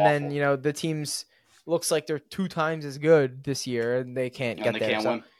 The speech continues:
Speaker 1: it's crazy how it happens. Baseball is an insane sport. With
Speaker 2: Baseball's
Speaker 1: that
Speaker 2: the most
Speaker 1: said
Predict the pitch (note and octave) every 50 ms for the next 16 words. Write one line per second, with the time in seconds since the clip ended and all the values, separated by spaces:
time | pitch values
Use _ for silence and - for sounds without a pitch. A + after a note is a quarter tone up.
0 | _ _ _ _ - D#3+ D3+ - - G3 G3 G3 E3+ F3+ F3 D#3+ D3 C#3 C3+ D3
1 | D#3 D#3 - C#3 A#2+ A#2 A2+ - D3 C#3+ C#3 - C#3+ C3+ C3+ C3 A#2 B2+ B2+ B2+
2 | B2+ B2 B2 - - C3 C3 C3+ C3 B2 - - B2 A#2+ B2 A#2+ A#2+ A#2 - _
3 | _ _ - D3+ F#3+ - - F3 D#3 D3+ D#3+ D#3+ D#3+ D#3+ D3+